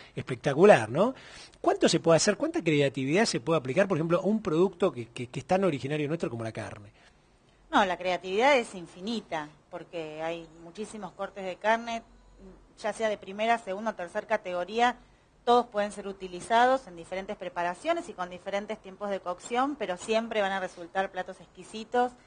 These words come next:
Speaker 2: que pueden ser platos de diario o platos de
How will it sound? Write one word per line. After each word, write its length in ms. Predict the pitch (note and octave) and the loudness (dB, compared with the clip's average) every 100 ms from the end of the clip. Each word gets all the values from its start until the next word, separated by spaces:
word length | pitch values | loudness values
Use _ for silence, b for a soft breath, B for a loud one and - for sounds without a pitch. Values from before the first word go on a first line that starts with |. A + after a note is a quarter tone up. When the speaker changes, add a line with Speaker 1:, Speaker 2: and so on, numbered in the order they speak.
| b b | b b
Speaker 2:
que 100 | G3 | -4
pueden 340 | A3 A#3 A#3 | 4 4 4
ser 220 | A3 G3 F3+ | 2 0 2
platos 400 | G3+ F#3+ F3+ E3 | 0 0 -4 -6
de 140 | E3+ | -2
diario 580 | G#3+ B3+ C#4 E4 F#4 F4 | 6 8 8 6 6 6
o 100 | G3 F#3+ | 0 2
platos 420 | G3 G3 A3+ A3 | 2 4 4 4
de 400 | F#3+ F3 E3+ E3 | 0 -2 -2 -6